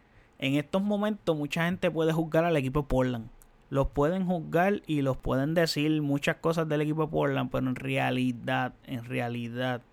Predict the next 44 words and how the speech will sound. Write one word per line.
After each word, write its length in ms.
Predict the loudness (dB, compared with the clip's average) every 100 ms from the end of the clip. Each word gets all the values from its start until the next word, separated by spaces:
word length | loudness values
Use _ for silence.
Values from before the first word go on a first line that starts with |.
| _ _ _ _ _ -4
mi 200 | -2 0
pensar 460 | 0 -2 -2 -2
es 80 | -2
que 320 | -4 -4 -4 -8 _ _ -8
si 140 | -2
tú 120 | -2
piensas 400 | 0 0 0 -2
con 180 | 0 0
la 80 | 0
mentalidad 580 | -2 -4 -2 0 0 -2
de 160 | -2
aquella 480 | -2 -2 0 0 0
época, 460 | -2 -4 -8 -8 -10 _ _ _ _ _ _
pues 140 | -6 -2
hacía 360 | -4 0 -2
sentido 960 | 0 -2 -4 -6 -4 -2 2 2 2 0
el, 200 | -2 -2
la 80 | -4
elección 460 | -4 -6 -6 -6 -4
que 140 | -4
ellos 160 | -4 -4
tomaron 400 | -2 -2 0 -2
en 100 | -4
el 160 | -4
draft. 220 | -6 -4
Obviamente 440 | -4 -6 -6 -6 -6
se 120 | -6
equivocaron, 600 | -8 -10 -6 -4 -4 -6 -10 -20 _ _ _ _ -8
como 240 | -2 2
lo 60 | 2
han 80 | 0
hecho 200 | 0 -2
muchas 300 | -2 -4 -2
veces, 260 | -2 -2
porque 200 | -4 -4
en 80 | -6
realidad 460 | -6 -6 -4 -4 -4
Portland 500 | -2 0 0 -2 -4 -8
ha 80 |
sido 240 | -10 -6 -4
un 40 |
equipo 320 | -4 -4 -6
con 140 | -6 -8
mucha 540 | -8 -10 -10 -12 -12